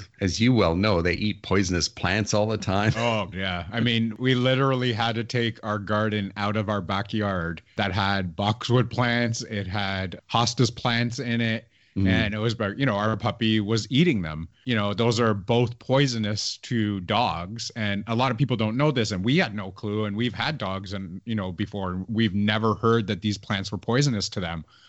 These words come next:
Speaker 2: So we ended up having to take that out and just rip the whole garden out and lay grass back down because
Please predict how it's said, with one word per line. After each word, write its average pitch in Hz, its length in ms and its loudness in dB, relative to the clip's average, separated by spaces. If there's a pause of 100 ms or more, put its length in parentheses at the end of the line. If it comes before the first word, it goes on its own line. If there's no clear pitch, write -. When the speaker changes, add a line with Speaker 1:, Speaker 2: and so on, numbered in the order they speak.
(220)
Speaker 2:
So 127 100 2
we 117 160 4
ended 117 220 2
up 113 140 0
having 113 240 0
to 104 60 -4
take 113 280 -2
that 110 240 0
out 110 300 -2
and 98 420 -4 (300)
just 113 200 0
rip 127 200 2
the 135 80 2
whole 131 160 4
garden 120 400 2
out 123 240 -4
and 113 120 -2
lay 117 300 2
grass 107 400 -2
back 90 260 -4
down 85 240 -8
because 98 600 -4